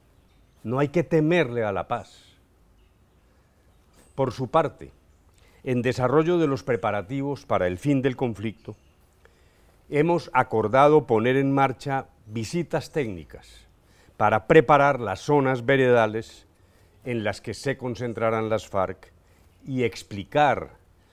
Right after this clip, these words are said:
a sus integrantes el contenido de los acuerdos y el paso a la vida civil. Esta no es una concesión a las farc, no es una concesión a las farc. Es, por el contrario,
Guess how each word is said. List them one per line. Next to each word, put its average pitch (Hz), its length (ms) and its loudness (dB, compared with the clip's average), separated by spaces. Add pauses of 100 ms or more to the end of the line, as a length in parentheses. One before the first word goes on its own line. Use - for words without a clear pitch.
a 117 100 4
sus 143 220 -4
integrantes 123 920 -2
el 120 200 -10
contenido 113 800 -4
de 110 80 0
los 92 160 -8
acuerdos 104 760 -6 (640)
y 104 120 -6
el 92 140 -4
paso 107 500 -4
a 104 80 -8
la 82 120 -6
vida 92 260 -8
civil. 98 420 -10 (2000)
Esta 143 420 -6
no 120 260 -2
es 147 160 0
una 147 220 -4
concesión 110 640 -8
a 127 100 -6
las 98 220 -6
farc, 139 260 -10
no 131 400 -2
es 165 320 -4
una 123 300 -10
concesión 98 540 -10
a 110 40 -8
las 90 200 -10
farc. 95 360 -12 (440)
Es, 147 200 0
por 165 220 2
el 135 160 4
contrario, 110 640 -2